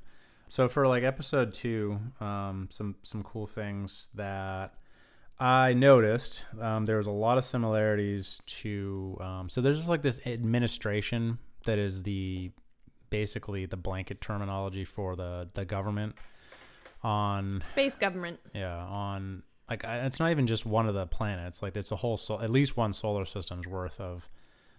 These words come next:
Speaker 1: um, humanoids or humans. I don't know, but they're not on Earth, that's for sure. And I noticed a lot of similarities in how,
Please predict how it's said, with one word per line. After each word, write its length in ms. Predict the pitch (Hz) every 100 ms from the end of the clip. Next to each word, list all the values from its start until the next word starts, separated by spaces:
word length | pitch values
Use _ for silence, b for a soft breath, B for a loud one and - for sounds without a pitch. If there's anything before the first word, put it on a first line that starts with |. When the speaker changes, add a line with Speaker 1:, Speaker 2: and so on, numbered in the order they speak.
| b -
Speaker 1:
um, 460 | 90 87 82 85
humanoids 800 | 98 107 110 90 85 87 87 - - - -
or 100 | 110
humans. 500 | 117 117 117 117 110
I 120 | 113
don't 120 | 101 98
know, 320 | 95 98 92 -
but 100 | 104
they're 140 | 101 101
not 160 | 104 104
on 160 | 95
Earth, 340 | 92 87 - -
that's 160 | 95
for 100 | -
sure. 400 | - 95 90 90 b b b b b b b -
And 720 | 110 110 107 104 104 104 101 - _ -
I 520 | 117 113 110 110 107 104
noticed 320 | 113 120 -
a 40 | 101
lot 340 | 101 101 104
of 100 | 101
similarities 760 | - 104 98 98 98 95 92
in 160 | 101 98
how, 800 | - 101 95 92 92 92 92